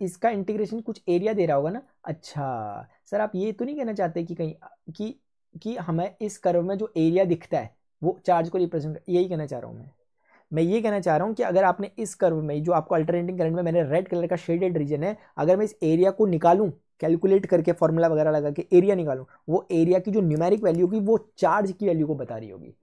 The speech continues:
कि वहाँ पर इतना चार्ज हुआ इतने टाइम में। समझ रहे हो आप? तो area under the I T graph यानी करंट टाइम ग्राफ represent what current, अ, charge accumulation, उस समय जो चार्ज मौजूद है उसमें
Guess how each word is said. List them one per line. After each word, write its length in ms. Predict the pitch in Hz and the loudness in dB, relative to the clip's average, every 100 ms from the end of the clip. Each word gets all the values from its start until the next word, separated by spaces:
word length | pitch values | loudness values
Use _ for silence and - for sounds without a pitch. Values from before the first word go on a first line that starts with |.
| _ _ - | _ _ -6
कि 60 | |
वहाँ 160 | 160 151 | -4 -4
पर 140 | 185 - | -8 -10
इतना 260 | 160 190 185 | -4 -2 -2
चार्ज 320 | 170 139 123 | -4 -4 -8
हुआ 160 | 120 - | -10 -10
इतने 280 | 165 156 147 | -8 -6 -8
टाइम 200 | 127 - | -8 -12
में। 180 | 113 120 _ _ _ _ _ _ _ _ _ - | -20 -20 _ _ _ _ _ _ _ _ _ -8
समझ 140 | 165 208 | -4 -2
रहे 80 | |
हो 60 | 208 | -2
आप? 180 | 143 - _ - | -4 -8 _ -8
तो 60 | - 185 | -4 2
area 320 | 170 214 - - | 4 4 2 0
under 320 | 175 185 196 | -2 0 0
the 160 | 226 - _ - | 0 -4 _ 0
I 80 | 180 185 | 2 2
T 180 | 262 220 | 2 4
graph 360 | 160 - - _ 160 | 2 -2 -20 _ -6
यानी 160 | 196 196 | -6 0
करंट 340 | - 240 262 220 | 2 2 2 2
टाइम 300 | 180 170 165 | 2 2 0
ग्राफ 300 | 139 113 160 | -2 -4 -2
represent 520 | 170 180 190 202 185 | -2 0 0 0 -2
what 200 | 202 208 _ | -6 -8 _
current, 280 | 196 185 190 185 | 0 0 -2 -4
अ, 300 | 170 170 165 170 165 _ _ - | 0 0 -2 -8 -20 _ _ 2
charge 320 | 180 180 - _ - | 2 2 -6 _ -12
accumulation, 560 | 147 160 147 131 139 - | -6 -4 -4 -8 -12 -14
उस 120 | - | -10
समय 180 | 196 190 | -6 -6
जो 100 | 190 | -6
चार्ज 360 | - 185 190 185 | -2 2 2 0
मौजूद 340 | 156 143 123 | -4 -6 -10
है 60 | 113 | -14
उसमें 220 | - | -16